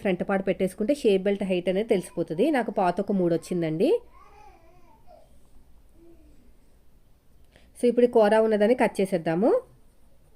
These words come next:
కూర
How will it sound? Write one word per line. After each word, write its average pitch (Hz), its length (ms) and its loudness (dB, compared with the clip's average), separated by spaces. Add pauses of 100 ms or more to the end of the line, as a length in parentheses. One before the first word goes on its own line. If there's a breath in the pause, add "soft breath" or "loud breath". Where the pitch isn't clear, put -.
(3500)
కూర 208 200 -2